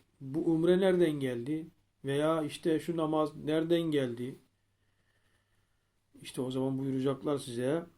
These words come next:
Ne buyuracaklar? Siz, sizin dünyada konuşmanız, eee, o sizi eleştiren kişiler işte şunlar şunlardı, hacılardı. Sana hacı, hacının bütün günahları,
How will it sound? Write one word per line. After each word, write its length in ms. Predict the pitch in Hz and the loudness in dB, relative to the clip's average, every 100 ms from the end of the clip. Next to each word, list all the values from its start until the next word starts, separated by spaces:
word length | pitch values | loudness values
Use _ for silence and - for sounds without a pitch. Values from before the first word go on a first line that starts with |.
| _ _ _ - 175 | _ _ _ -20 -18
Ne 200 | 131 131 | -10 -8
buyuracaklar? 640 | 143 131 120 117 120 151 175 175 | -4 -4 -4 -8 -6 -6 -6 -12
Siz, 320 | - 123 123 | -14 -14 -12
sizin 440 | - 131 131 135 127 | -12 -8 -6 -6 -6
dünyada 640 | 131 135 135 135 143 - - _ _ - | -4 -2 -2 -2 -2 -4 -12 _ _ -10
konuşmanız, 720 | 139 139 139 143 147 143 - _ _ _ _ _ _ - | -6 -6 -4 -4 -4 -6 -10 _ _ _ _ _ _ -10
eee, 1300 | 135 131 127 123 123 120 - - - - - - - - _ _ | -8 -6 -6 -8 -8 -8 -10 -12 -12 -14 -18 -20 -20 -20 _ _
o 180 | 156 143 | -4 -2
sizi 240 | 147 147 | -2 -2
eleştiren 560 | 131 143 139 - 156 143 | 0 0 0 -2 -2 -2
kişiler 380 | 151 - 139 143 | -6 -2 0 0
işte 240 | 135 151 | 0 -2
şunlar 380 | 151 151 160 151 | 0 -2 0 0
şunlardı, 480 | 160 160 180 165 131 | -2 2 2 2 0
hacılardı. 580 | 127 143 165 175 131 101 - _ _ _ _ _ - | -2 2 4 4 0 -12 -20 _ _ _ _ _ -16
Sana 340 | - 139 160 | -8 -4 0
hacı, 340 | 151 147 175 - | 0 2 2 2
hacının 680 | 143 147 160 170 160 151 | -2 0 2 2 -2 -6
bütün 520 | 160 196 185 180 - - 156 | -6 -4 -2 -4 -8 -14 -6
günahları, 720 | 156 160 135 143 147 180 | 0 0 2 2 2 2